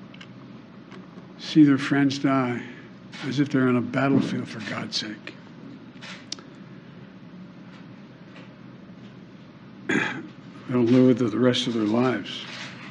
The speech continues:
There's a lot we don't know yet.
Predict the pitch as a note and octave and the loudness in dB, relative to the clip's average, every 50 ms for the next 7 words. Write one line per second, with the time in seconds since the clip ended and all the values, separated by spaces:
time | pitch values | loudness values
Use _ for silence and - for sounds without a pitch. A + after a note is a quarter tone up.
0 | - - - - - - - - - - - - - - - - - - - - | -16 -16 -16 -14 -14 -14 -12 -12 -14 -12 -12 -10 -10 -10 -12 -12 -14 -12 -12 -12
1 | - - - - - - - - - - D#3 C#3 C#3 C#3 D3+ E3 F3 E3 D#3+ D#3+ | -12 -12 -14 -14 -14 -14 -14 4 8 8 10 12 12 12 12 12 12 12 12 12
2 | D3+ D#3 D#3 D#3 D3 D3+ D#3 D#3 C#3+ C3+ A#2+ A2+ A#2 | 12 12 12 12 12 12 12 12 12 12 12 8 4